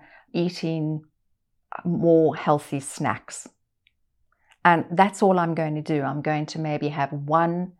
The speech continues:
healthy snack per day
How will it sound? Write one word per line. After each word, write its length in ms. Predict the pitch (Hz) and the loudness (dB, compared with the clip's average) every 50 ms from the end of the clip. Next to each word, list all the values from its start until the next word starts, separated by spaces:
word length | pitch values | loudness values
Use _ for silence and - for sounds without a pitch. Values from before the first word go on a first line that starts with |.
| _ _ | _ _
healthy 480 | - - 170 151 147 - - 156 147 | -6 -4 -4 -4 -4 -4 -4 -4 -4
snack 560 | 147 - - - 156 147 139 151 - _ - _ _ _ _ _ _ | -4 -4 -8 -6 -4 -4 -4 -4 -6 _ -20 _ _ _ _ _ _
per 300 | - - 170 151 151 147 | -2 0 2 4 4 2
day 680 | 143 156 147 147 135 104 65 - 190 208 233 - _ | 2 0 0 0 0 -2 -2 -2 -4 -4 -6 -8 _